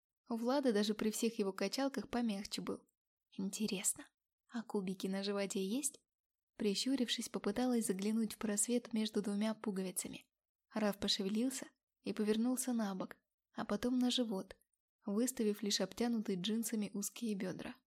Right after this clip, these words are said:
У, скрытник. Я потянула носом. Как же мне нравится его запах. Тут бы полежать ещё рядышком, растянуть удовольствие.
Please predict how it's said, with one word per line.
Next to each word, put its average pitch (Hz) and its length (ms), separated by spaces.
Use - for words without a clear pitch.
У, 214 260
скрытник. - 720
Я 220 160
потянула 202 500
носом. 220 400
Как - 180
же 214 100
мне 196 200
нравится 202 440
его 208 200
запах. 214 400
Тут 220 160
бы 208 120
полежать 214 560
ещё 214 380
рядышком, 208 640
растянуть 233 560
удовольствие. 208 680